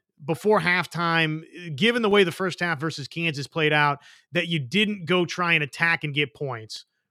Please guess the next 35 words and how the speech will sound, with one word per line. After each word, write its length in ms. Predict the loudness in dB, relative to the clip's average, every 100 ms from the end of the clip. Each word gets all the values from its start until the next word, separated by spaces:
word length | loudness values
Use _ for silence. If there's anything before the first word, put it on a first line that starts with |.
| _
right 240 | 4 4
before 320 | 2 -2 -2
halftime. 560 | 0 0 -2 -6 -10 -12 _ _ _
Well, 220 | 2 2 2
this 300 | 0 -2 -2
week, 360 | -4 -4 -8 _
you 140 | -2
had 100 | 0
a 40 | 0
chance 260 | -2 -2
to 80 | 0
burn 240 | 4 4 2
timeouts 400 | -2 0 0 0
and 100 | -2
get 120 | -2
the 60 |
football 440 | -2 -4 -2 0 2
back, 340 | 4 2 0 _ _ _
and 120 | -2 2
Oklahoma 500 | 2 2 2 2 0
chooses 420 | 0 -2 -2 -2
not 280 | -2 -2 -6
to 60 |
do 220 | -2 0 2
that. 280 | 0 -2
So 340 | -4 -2 -2 -4 _ _ _
I 100 | 0
do 160 | 2 2
think 180 | 2 0
it's 180 | -2
time, 340 | -2 0 0 2
whether 200 | 0 0
you're 160 | -2
talking 380 | -2 0 0 0
about 380 | 2 4 4 0